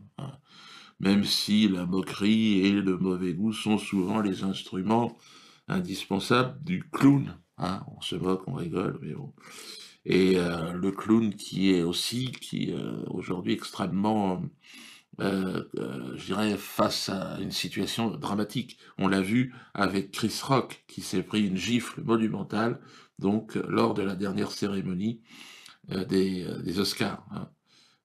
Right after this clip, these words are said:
Euh, comme dirait Woody Allen, la der-, la, la plus grande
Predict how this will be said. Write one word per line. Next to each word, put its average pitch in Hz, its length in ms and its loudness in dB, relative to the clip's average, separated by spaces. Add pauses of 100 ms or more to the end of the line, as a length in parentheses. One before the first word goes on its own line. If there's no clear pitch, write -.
(100)
Euh, - 60 -8 (840)
comme 95 200 -4
dirait 95 240 -4
Woody 95 280 -2
Allen, 110 300 2
la 87 100 -2
der-, 98 300 -6
la, - 160 -6
la - 140 -6
plus - 120 -4
grande 107 300 4